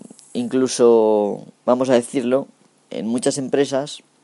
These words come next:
tienen todavía Windows X P o otros Windows,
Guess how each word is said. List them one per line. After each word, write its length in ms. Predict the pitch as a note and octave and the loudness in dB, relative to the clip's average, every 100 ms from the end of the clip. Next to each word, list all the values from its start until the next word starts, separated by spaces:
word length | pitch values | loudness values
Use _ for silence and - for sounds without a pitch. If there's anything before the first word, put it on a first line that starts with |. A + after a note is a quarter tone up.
| _ _ _ - - _ _ _ | _ _ _ -20 -20 _ _ _
tienen 280 | A#2+ B2 A#2+ | -2 -2 2
todavía 300 | B2 A#2 A#2 | 2 4 2
Windows 320 | A#2+ A#2 A2+ | 0 -2 -4
X 220 | G#2+ G#2+ | -10 -8
P 360 | - D#3+ D#3+ - | -4 -4 -4 -8
o 120 | - | -4
otros 280 | A2 A#2+ A2 | -2 -2 -4
Windows, 540 | A2+ C3 A#2+ B2 C#3 | -4 -2 -2 -2 -6